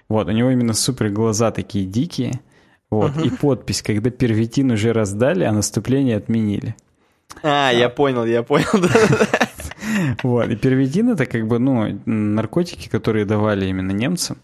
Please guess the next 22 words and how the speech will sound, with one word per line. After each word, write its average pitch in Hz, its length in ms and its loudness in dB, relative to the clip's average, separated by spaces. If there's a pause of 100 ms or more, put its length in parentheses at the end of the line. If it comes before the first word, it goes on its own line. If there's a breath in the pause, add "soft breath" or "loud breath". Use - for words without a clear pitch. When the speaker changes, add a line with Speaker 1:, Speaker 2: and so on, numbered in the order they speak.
Speaker 1:
То - 80 -6
есть - 180 -4
они 117 100 -2
какие-то - 400 -8
там 104 180 -4
кокаиноподобные. 113 1160 -2 (240)
То - 60 -18
есть - 180 -4
я 113 180 0
т-, - 200 -18
точнее 123 480 0
не 98 100 0
скажу, 123 360 -2
может 110 260 0
быть, 101 160 -4
они 101 220 -2
и - 20 -2
другие, 107 400 -2
но, 104 100 -4
по-моему, 139 340 0
просто 117 340 -4
опиаты. 110 560 -2